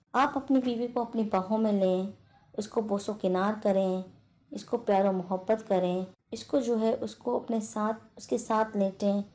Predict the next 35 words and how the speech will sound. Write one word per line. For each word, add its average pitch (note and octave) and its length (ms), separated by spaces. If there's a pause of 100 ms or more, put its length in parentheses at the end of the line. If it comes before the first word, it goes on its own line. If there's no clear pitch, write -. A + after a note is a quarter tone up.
(260)
उसे A#3+ 260
गले G3+ 320
लगाएं, F#3 480 (360)
उसके A3+ 220
जिस्म G#3 320
पे G#3 140 (120)
हाथ G3 340
फेरें, F#3 360 (240)
उसको A3+ 240
इस C4 180
बात A#3 200
के C4 80
लिए C4 160
तैयार G3 340
करें D#3+ 280
आप, D3+ 200 (240)
और - 100
आप G#3+ 220
भी G#3+ 160
रेडी F#3+ 340
हों F3 140 (360)
और - 280
उसको C4 300
भी B3+ 160
रेडी F3 280
करें। E3 300 (360)
औरत C#4+ 260
की F#4 160
तबीयत D4 380
में D4 200
बाज़ A#3+ 280
दफ़ा B3 220
नरमपन A3 520
होता F3 300
है, E3+ 200